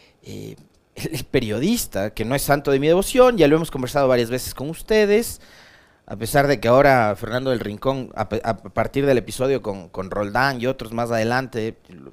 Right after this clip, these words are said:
lo mismo ahora con Gijón, ahora es ídolo para un sector del, del correísmo, después de que les voy a recordar que Gijo-, eh, perdón, del Rincón de C N N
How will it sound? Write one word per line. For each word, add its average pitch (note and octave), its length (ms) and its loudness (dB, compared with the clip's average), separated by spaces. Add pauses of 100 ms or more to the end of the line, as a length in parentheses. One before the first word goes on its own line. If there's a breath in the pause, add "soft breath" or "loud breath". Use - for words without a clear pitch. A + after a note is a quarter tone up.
(120)
lo F#2+ 120 -14
mismo G#2+ 280 -10
ahora G#2 180 -4
con G2 140 -16
Gijón, D3 320 -14
ahora G#2 180 -8
es G#2 180 -14 (640 soft breath)
ídolo D#3 420 4
para A#2 160 -2
un B2+ 100 -6
sector B2 380 -4
del, F#2 160 -4
del F#2+ 160 -4
correísmo, B2 520 -2
después A#2+ 260 -4
de A#2+ 100 -6
que G#2+ 100 -6
les G2+ 120 -4
voy C3 80 4
a C#3 40 4
recordar C3+ 420 0
que A#2+ 100 -6
Gijo-, D3+ 320 -2
eh, C3 140 4
perdón, C3 400 0
del A2+ 160 2
Rincón C3 400 -2
de D#3+ 80 -4
C E3 100 -4
N E3+ 180 -2
N F#3+ 180 -2